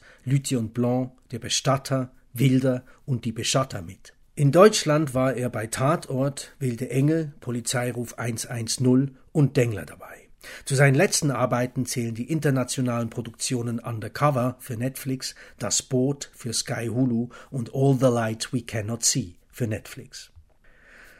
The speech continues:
Als Regisseur wird Pascal Uli mit seiner ersten Regiearbeit The Basketball Diaries ans Fringe Festival nach New York eingeladen,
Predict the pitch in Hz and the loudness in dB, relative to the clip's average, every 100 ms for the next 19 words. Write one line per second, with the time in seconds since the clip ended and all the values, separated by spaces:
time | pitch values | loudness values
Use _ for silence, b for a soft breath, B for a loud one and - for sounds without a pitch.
0 | B 147 139 151 139 165 180 170 143 160 | B 2 4 4 6 6 6 6 4 4
1 | 151 - 123 131 143 151 131 110 117 117 | 2 2 0 2 4 4 4 0 -2 -2
2 | 139 139 139 110 104 131 147 131 123 127 | -2 0 -2 -2 -2 0 2 0 0 -2
3 | 131 - 127 139 - - 127 123 123 120 | -4 -4 -2 -2 -2 -4 -4 -2 -2 -2
4 | 120 117 - 113 101 - 135 139 - 127 | -2 -4 -8 -10 -8 -2 0 2 0 -2
5 | - 123 120 113 - 127 120 110 95 - | -2 -4 -2 -4 -2 0 2 0 -4 -8
6 | 110 98 107 120 127 143 | -12 -8 -6 -2 0 0